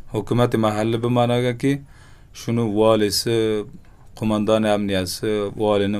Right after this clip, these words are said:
muovini, ho, hamma shu mas'ulini hukumat, hammasi nimadan? Shu o'z mintaqadan. O'z mintaqa, o'z ulusolligida, ulusol tayin bo'lgan, o'z viloyatiga voli tayin bo'lgan. Voli hamma xalq bilan irtiboti bor, hammaga balad.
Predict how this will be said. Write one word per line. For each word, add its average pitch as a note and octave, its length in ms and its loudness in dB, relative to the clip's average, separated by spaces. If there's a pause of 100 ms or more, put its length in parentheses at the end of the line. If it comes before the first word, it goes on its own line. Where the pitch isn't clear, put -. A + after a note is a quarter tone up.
muovini, G2+ 440 -2 (680)
ho, A2 100 4 (240)
hamma D#3 360 8 (460)
shu - 120 -2 (240)
mas'ulini A2 640 -2 (100)
hukumat, G#2+ 520 0
hammasi C#3+ 560 0
nimadan? G2 340 -2 (260)
Shu - 220 -14
o'z B2 160 6
mintaqadan. F#2+ 480 0 (380)
O'z B2 320 6
mintaqa, A2 340 0 (120)
o'z B2+ 120 8 (100)
ulusolligida, G#2+ 760 2 (320)
ulusol A2 460 0
tayin A#2 300 0
bo'lgan, B2 240 -2 (120)
o'z A#2 160 0
viloyatiga G#2+ 500 0
voli A2 200 2
tayin A#2+ 280 2
bo'lgan. D3 260 4 (600)
Voli C3 180 8
hamma C3 260 4 (100)
xalq C3 220 4
bilan B2 200 2 (140)
irtiboti A2 500 0
bor, A2+ 100 4 (120)
hammaga A#2+ 400 2 (140)
balad. A2+ 300 6